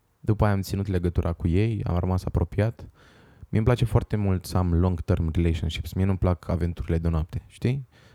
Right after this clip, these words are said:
Adică se și vede în proiectul meu, nu mă duc în zeci de mii de proiecte, prefer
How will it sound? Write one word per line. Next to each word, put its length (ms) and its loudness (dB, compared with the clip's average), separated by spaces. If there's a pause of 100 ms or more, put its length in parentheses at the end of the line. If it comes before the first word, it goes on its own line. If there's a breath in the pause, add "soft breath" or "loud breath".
(140 soft breath)
Adică 280 0
se 120 -2
și 140 -4
vede 160 2
în 100 2
proiectul 360 0
meu, 200 2 (540)
nu 80 2
mă 140 2
duc 200 -6
în 140 2
zeci 200 -2 (220)
de 200 -2
mii 120 0
de 120 0
proiecte, 480 0
prefer 380 -2